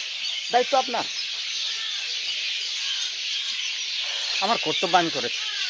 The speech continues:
আমি রসুলের হাদিসটা রিলে করলাম মাত্র, বাদ বাকি মর্জি আপনার ভাই।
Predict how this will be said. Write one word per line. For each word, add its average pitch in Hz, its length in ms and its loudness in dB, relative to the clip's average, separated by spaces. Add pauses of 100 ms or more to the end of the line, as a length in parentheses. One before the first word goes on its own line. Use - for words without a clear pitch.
আমি 127 140 0
রসুলের 151 340 2
হাদিসটা 156 440 0 (340)
রিলে 156 200 8
করলাম 113 320 0
মাত্র, - 340 0 (1700)
বাদ 175 200 6
বাকি 226 160 4
মর্জি 208 300 4
আপনার 180 260 4
ভাই। 107 160 0